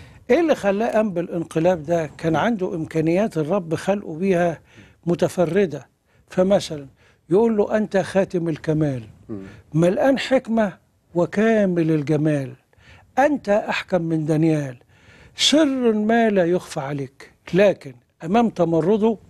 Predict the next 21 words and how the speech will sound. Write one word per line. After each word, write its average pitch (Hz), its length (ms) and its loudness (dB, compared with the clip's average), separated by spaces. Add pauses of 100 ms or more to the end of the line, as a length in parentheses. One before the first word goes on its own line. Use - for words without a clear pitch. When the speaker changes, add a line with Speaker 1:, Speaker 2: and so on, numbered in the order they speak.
(720)
Speaker 1:
اللي 160 120 4
قال 202 160 2
عنه 185 260 0
بولس 190 340 0
الرسول: 165 420 0
"لئلا 202 400 4
يتصلب 190 600 0
فيسقط 190 640 -2 (400)
في 175 160 0
تعيير 190 440 0
وفخ 196 440 0
إبليس"، 165 680 -2
Speaker 2:
مم. 117 80 -6
Speaker 1:
اللي 156 160 2
هو 175 340 2 (400)
الكبرياء، 160 680 0 (600)
قال 214 140 2
له: 220 100 0
"لكنك 202 540 0
إن 190 200 -2
حضرت". 156 680 -4